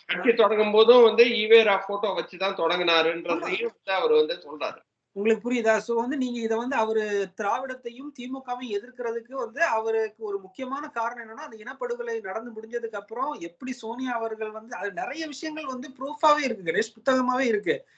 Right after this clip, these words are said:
Speaker 2: மத்திய அரசாங்கம் எவ்வளவு தூரம் செலவு பண்ணி சி-, சிங்கள அரசுக்கு உதவுனாங்க, அ, பிரபாகரன் அவர்கள் உயிர் பரிசாக வரணும்னு சோனியா காந்தி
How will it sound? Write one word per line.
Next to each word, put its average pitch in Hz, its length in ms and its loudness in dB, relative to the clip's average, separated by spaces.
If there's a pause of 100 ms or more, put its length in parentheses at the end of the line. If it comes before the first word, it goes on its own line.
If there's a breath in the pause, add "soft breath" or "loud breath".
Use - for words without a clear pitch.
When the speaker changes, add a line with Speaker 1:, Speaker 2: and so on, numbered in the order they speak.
(100)
Speaker 2:
மத்திய 170 320 2
அரசாங்கம் 233 380 0
எவ்வளவு 220 320 -2
தூரம் 226 180 -2
செலவு 226 340 -2
பண்ணி 233 340 -8
சி-, 220 180 -6
சிங்கள 220 380 -4
அரசுக்கு 202 540 -6
உதவுனாங்க, 214 420 -4 (520 soft breath)
அ, 180 380 -2
பிரபாகரன் 226 460 -4
அவர்கள் 208 200 -4
உயிர் 226 300 -4
பரிசாக 220 440 -6
வரணும்னு 214 360 -10
சோனியா 220 380 -6
காந்தி 208 260 -8